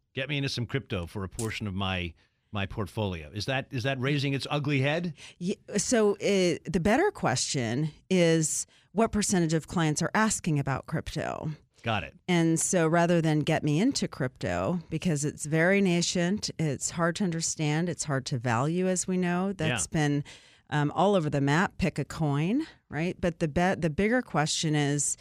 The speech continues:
Speaker 2: "Should I? Am I missing out?" So that idea of fomo that we
Speaker 1: Yeah.
Speaker 2: all talk about is really tethered closely to crypto.
Speaker 1: Yeah.
Speaker 2: And we're doing a lot of work on the research side, of course, as are a lot of our competitors,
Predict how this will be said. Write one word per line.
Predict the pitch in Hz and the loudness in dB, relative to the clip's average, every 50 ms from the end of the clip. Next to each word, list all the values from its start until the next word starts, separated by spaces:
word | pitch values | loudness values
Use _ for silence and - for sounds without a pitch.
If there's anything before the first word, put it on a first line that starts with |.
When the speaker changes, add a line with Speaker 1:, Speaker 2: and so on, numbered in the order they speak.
| - - _ - - _ _ _ _ _ _ | -12 -20 _ -20 -20 _ _ _ _ _ _
Speaker 2:
"Should | - - - - 220 208 190 151 | -6 -4 -2 0 2 2 4 4
I? | 127 92 78 90 127 214 254 285 320 311 - - _ _ _ _ _ - | 2 2 2 2 2 2 2 2 0 -2 -6 -10 _ _ _ _ _ 0
Am | 170 160 160 160 | 2 2 4 4
I | 156 156 | 4 4
missing | 151 147 143 - - 165 147 143 | 2 2 2 0 0 0 0 2
out?" | 135 143 165 - - | 2 2 0 0 0
So | - 175 151 | -2 0 0
that | 151 139 143 - | 2 2 2 2
idea | - 151 147 135 151 139 | 2 0 0 0 0 0
of | 131 123 | -2 -2
fomo | - - - 170 160 156 151 135 113 92 67 76 - 226 240 - - | -4 -2 0 2 4 4 4 4 2 0 0 -2 0 -2 -2 -4 -6
that | - 165 127 | -6 -2 0
we | 127 | 2
Speaker 1:
Yeah. | - 156 | 2 4
Speaker 2:
all | 151 143 147 | 2 2 0
talk | - - 165 147 139 - | 0 -2 -2 -2 -2 -2
about | 143 - 135 127 131 139 123 - - - - - - | -2 0 2 2 2 2 0 -2 -8 -20 -20 -8 -2
is | 190 190 165 180 | -2 0 0 2
really | 196 240 262 254 220 190 | 2 4 4 4 4 2
tethered | - - 202 165 156 156 139 131 - | 2 2 2 2 2 2 0 -2 -2
closely | - - - 170 151 151 143 - - 139 | -6 -6 -2 0 0 0 0 0 0 -2
to | 127 120 | -2 -2
crypto. | - - 151 110 - - - - 53 55 52 - - 143 | -2 -4 -4 -4 -4 -6 -6 -6 -6 -6 -6 -6 -4 -2
Speaker 1:
Yeah. | 123 139 147 123 - - _ _ _ | -2 -2 -2 -2 -4 -8 _ _ _
Speaker 2:
And | - 160 156 147 147 147 160 | 0 2 2 4 4 4 4
we're | 185 190 | 4 4
doing | 180 190 190 185 175 | 4 4 4 4 4
a | 165 | 4
lot | 170 170 175 175 175 | 4 6 6 4 4
of | 170 156 156 | 2 2 2
work | 165 160 165 160 - | 2 2 2 2 0
on | 175 156 | 0 0
the | 147 143 | 2 2
research | 135 147 147 143 - - 156 131 - - - | 2 0 0 0 -2 -2 -2 -4 -4 -4 -4
side, | - - 185 185 190 190 185 | -2 0 0 0 2 0 0
of | 185 170 - | -2 -6 -8
course, | - 196 185 180 175 180 175 - - - - _ - - - - _ _ | -6 -4 -2 0 0 0 -2 -4 -4 -6 -10 _ -20 -20 -20 -20 _ _
as | - 160 160 151 | -2 0 0 2
are | 160 156 147 | 2 2 2
a | 143 | 2
lot | 147 147 147 147 151 151 | 4 4 4 4 4 2
of | 147 143 | 2 0
our | 147 135 135 135 | 2 2 0 0
competitors, | - - 160 139 131 156 196 196 196 185 180 185 180 175 180 180 - - - | 0 -2 -2 -2 0 0 0 0 0 0 0 0 0 0 -2 -2 -2 -4 -4